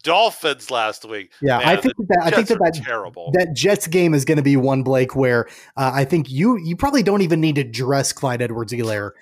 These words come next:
Speaker 1: <laughs>
Speaker 2: Just let Le'Veon Bell go. Just let him go up against the Jets, and he'll run for f-, four hundred yards and eight touchdowns against him, uh, 'cause I'm sure he's got so much venom against his former team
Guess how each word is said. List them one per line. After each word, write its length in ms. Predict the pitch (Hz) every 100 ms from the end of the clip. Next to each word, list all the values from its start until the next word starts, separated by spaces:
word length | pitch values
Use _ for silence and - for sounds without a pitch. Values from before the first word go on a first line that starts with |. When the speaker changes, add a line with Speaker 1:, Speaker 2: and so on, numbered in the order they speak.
| 151
Speaker 1:
<laughs> 160 | -
Speaker 2:
Just 300 | 127 196 196
let 300 | 180 165 311
Le'Veon 680 | 330 151 160 170 165 151 139
Bell 460 | 127 123 131 147 - - 120
go. 360 | 151 135 110
Just 180 | 117 131
let 240 | 143 190
him 180 | 180 143
go 300 | 113 147 139 123
up 120 | 120
against 300 | 120 123 -
the 80 | 117
Jets, 420 | 113 117 107 - - -
and 180 | 135 143
he'll 220 | - 175
run 280 | 143 147 143
for 320 | 131 143 123
f-, 320 | - - - 131
four 240 | - 170 170
hundred 260 | 160 139
yards 520 | 135 131 127 117 120 - - -
and 160 | 131 -
eight 240 | 196 165
touchdowns 500 | - 151 - 117 117
against 340 | 117 117 113 -
him, 200 | 117 117 - -
uh, 160 | 127 131
'cause 200 | - 139
I'm 80 | 139
sure 180 | 156 139
he's 140 | 120
got 180 | 143 120
so 140 | 165
much 160 | 143 -
venom 360 | 113 143 131
against 300 | 123 117 127
his 140 | 131 -
former 300 | 135 123 120
team 340 | - 120 147